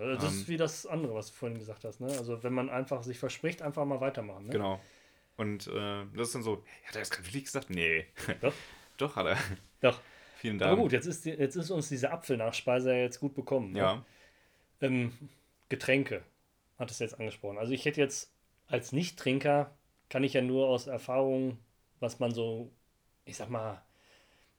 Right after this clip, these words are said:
Speaker 1: jahreszeittypisch trinkt. Also
Speaker 2: Mhm.
Speaker 1: sowas wie Glühwein.
Speaker 2: Mhm.
Speaker 1: Gibt's, gibt's denn noch irgendwie was Spezielles, Weihnachtliches, was dich als Getränk irgendwie noch so,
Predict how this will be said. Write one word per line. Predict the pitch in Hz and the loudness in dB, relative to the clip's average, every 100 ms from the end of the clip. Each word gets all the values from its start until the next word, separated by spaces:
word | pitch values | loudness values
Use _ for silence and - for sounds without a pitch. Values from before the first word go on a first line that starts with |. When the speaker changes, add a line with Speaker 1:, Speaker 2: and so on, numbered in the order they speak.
| _ _ _ | _ _ _
Speaker 1:
jahreszeittypisch | 123 127 127 - - 117 110 131 123 123 | 2 2 2 -2 0 2 2 -2 -6 -6
trinkt. | - 123 101 | -2 -2 -2
Also | 117 98 95 | -8 -8 -4
Speaker 2:
Mhm. | |
Speaker 1:
sowas | 95 104 104 - | -4 -2 -4 -6
wie | 104 101 95 - _ _ _ _ - | -10 -10 -12 -18 _ _ _ _ -2
Glühwein. | 208 175 104 90 - _ | 2 4 2 -2 -8 _
Speaker 2:
Mhm. | 101 101 104 _ | -10 -10 -14 _
Speaker 1:
Gibt's, | 127 - - | -10 -10 -8
gibt's | 135 - | -8 0
denn | 151 | 2
noch | 147 147 | 4 2
irgendwie | 143 139 139 127 | 0 2 2 2
was | 127 | 0
Spezielles, | - 120 135 151 170 127 | -4 0 6 6 4 0
Weihnachtliches, | 113 139 160 - 156 160 151 | 2 2 2 -2 -4 -4 -2
was | 135 127 | -2 -2
dich | - 151 151 | -4 -6 -2
als | 131 127 | -2 -2
Getränk | - - - 131 151 | -4 -8 -2 0 2
irgendwie | 147 147 147 | 0 2 4
noch | 143 139 | 4 4
so, | 143 131 131 | 4 4 4